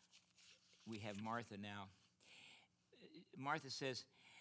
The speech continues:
"That careless girl has broken," now this is not, uh, Mary, th-, that's one of the,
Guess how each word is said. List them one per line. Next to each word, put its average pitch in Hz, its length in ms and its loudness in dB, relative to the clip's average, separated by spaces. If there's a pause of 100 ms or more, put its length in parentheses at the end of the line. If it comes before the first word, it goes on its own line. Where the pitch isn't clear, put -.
(260)
"That 214 260 12
careless 262 460 12
girl 202 280 10
has 170 200 10
broken," 160 560 6
now 139 140 6
this 139 180 2
is 107 100 0
not, 120 220 6 (120)
uh, 113 80 2
Mary, 104 380 2 (540)
th-, 127 220 0
that's 131 220 2
one 139 120 2
of 127 60 2
the, 117 160 2